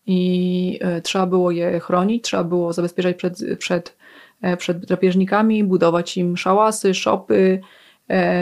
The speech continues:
mm, dbać o liczebność stada, więc na przykład, e, bardzo długie są czasami opisy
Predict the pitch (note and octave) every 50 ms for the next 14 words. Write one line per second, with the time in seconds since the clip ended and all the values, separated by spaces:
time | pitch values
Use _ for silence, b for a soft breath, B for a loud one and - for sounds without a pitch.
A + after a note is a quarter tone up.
0 | F3 F3 F3+ F3+ F3+ F#3 F3+ - F#3+ F#3 F#3+ F#3 F#3 F#3 F3+ F3+ F3+ G3 - -
1 | F3 F#3 G3+ F#3+ F#3+ - F3+ F3+ F#3 - F#3+ F#3 F#3+ G3 G#3 - - - - A#3+
2 | A3+ A3 G3+ G3+ G3+ F#3+ F3+ F3+ E3+ - - F3 E3+ - - F3+ - - F#3 F3+
3 | - - - - - F3 F3 - F#3 F#3 G3 G3 G3 F#3+ F3+ F3 F3+ F3 F3+ F3+
4 | E3+ E3 E3+ F3 E3+ F3+ F3+ - F3 E3+ F3 - F3 F3 E3+ - - - - F3+
5 | - - F#3+ F3 E3+ F3